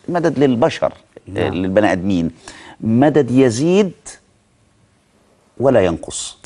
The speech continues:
Speaker 2: الأنبياء والأولياء.
Speaker 1: الأنبياء وال-،
Speaker 2: نعم.
Speaker 1: هي عايزة ت-، ت-، ه-، ال-، ال-،
Speaker 2: نعم.
Speaker 1: ال-، سيدي ابن
Speaker 2: وطبعًا،
Speaker 1: عطاء الله،
Speaker 2: آه، كما،
Speaker 1: يعني،
Speaker 2: نعم.
Speaker 1: قسم هذا المدد
Speaker 2: نعم.
Speaker 1: بهذا الشكل.
Speaker 2: طبعًا حتى نزيل شبهة،
Speaker 1: أيوة.
Speaker 2: ها، آه، آه، آه،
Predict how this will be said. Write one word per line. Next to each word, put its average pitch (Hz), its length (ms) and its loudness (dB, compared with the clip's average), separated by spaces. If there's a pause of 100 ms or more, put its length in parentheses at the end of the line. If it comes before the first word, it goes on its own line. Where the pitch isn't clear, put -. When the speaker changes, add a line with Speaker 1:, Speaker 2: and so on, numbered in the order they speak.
Speaker 2:
الأنبياء 110 440 0
والأولياء. 110 260 0
Speaker 1:
الأنبياء 113 420 2
وال-، - 300 -16
Speaker 2:
نعم. - 80 -14 (200)
Speaker 1:
هي 139 120 6
عايزة 127 220 2
ت-، - 40 -2 (340)
ت-، - 20 -4 (500)
ه-، - 60 0
ال-، 85 300 4
ال-، 76 140 2
Speaker 2:
نعم. 82 280 2
Speaker 1:
ال-، - 180 4
سيدي 143 180 4
ابن - 80 2
Speaker 2:
وطبعًا، 160 80 4
Speaker 1:
عطاء 117 340 4
الله، 139 180 4
Speaker 2:
آه، - 20 0
كما، 131 360 -4
Speaker 1:
يعني، 92 220 0
Speaker 2:
نعم. 95 280 -2
Speaker 1:
قسم 131 320 0
هذا 110 180 0
المدد 95 320 0
Speaker 2:
نعم. - 120 -6
Speaker 1:
بهذا 80 140 -6
الشكل. 120 340 -8
Speaker 2:
طبعًا 151 340 2
حتى 139 300 0
نزيل 123 680 0
شبهة، 139 420 2 (280)
Speaker 1:
أيوة. 87 260 0
Speaker 2:
ها، 131 220 -2
آه، 151 60 -6 (140)
آه، 113 640 -2
آه، - 40 -4